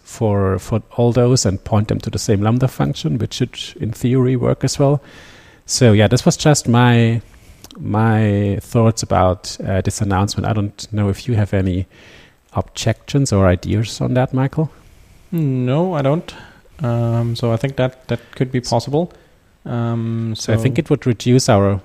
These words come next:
Speaker 1: monthly cost quite significantly.
Speaker 2: Yeah, I mean, the,
Speaker 1: Um,
Speaker 2: the thing, as you mentioned, with Kinesis Data Stream is that it's not really, I mean, it's not fully pay per usage. So, uh, if you're not using it, you'll still pay for the shard hour. And, yeah, so
Speaker 1: Mm.
Speaker 2: that's definitely a good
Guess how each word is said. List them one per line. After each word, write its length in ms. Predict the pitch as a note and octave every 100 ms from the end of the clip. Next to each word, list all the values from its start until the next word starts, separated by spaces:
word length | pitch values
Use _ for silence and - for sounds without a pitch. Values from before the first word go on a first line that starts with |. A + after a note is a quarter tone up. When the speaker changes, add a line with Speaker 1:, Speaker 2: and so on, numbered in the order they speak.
| -
Speaker 1:
monthly 360 | A2 G#2+ G#2 A2
cost 420 | - G#2 A#2 -
quite 180 | - G2
significantly. 840 | - G#2+ G2+ A2+ C3+ B2 - C#3+
Speaker 2:
Yeah, 240 | C3 A#2 A2
I 60 |
mean, 380 | B2 B2 G#2+ G2+
the, 100 | A#2
Speaker 1:
Um, 100 | G2+
Speaker 2:
the 80 | -
thing, 340 | A#2 D#3 C#3+ C3
as 160 | A#2+
you 60 | A#2
mentioned, 340 | B2+ C3 A#2
with 140 | A2 -
Kinesis 400 | A#2 A#2 G#2+ -
Data 240 | A2+ G#2+
Stream 340 | - A#2 A2+
is 80 | G#2
that 140 | - G#2+
it's 140 | G#2
not 180 | A2+ G#2+
really, 460 | G#2+ G#2 G2+ G2+ G2+
I 60 | A2
mean, 140 | A#2+
it's 160 | A2+ -
not 340 | A#2 - -
fully 500 | - - C3 A#2 G#2+
pay 280 | G2+ - A2+
per 380 | G#2 A2+ G#2 G2+
usage. 440 | G2 A2 - C3
So, 160 | - G#2+
uh, 300 | G#2 A2 G#2
if 120 | G#2 A2
you're 120 | G#2+
not 160 | G#2+
using 260 | G#2+ A2 A#2
it, 140 | A2
you'll 80 | G#2
still 160 | - G#2
pay 260 | - G#2+
for 180 | G2 A2
the 100 | G#2
shard 280 | G2+ G#2+ G2
hour. 280 | - D3 F#3 - - - - - - -
And, 560 | B2+ A#2+ A#2 A2 -
yeah, 160 | A#2+ A2+
so 80 | A2+
Speaker 1:
Mm. 60 | G#2+
Speaker 2:
that's 420 | G#2+ - - - - - _ - - -
definitely 520 | C3 C#3 A#2+ A#2 A2+
a 100 | A#2+
good 320 | A2+ A#2+ -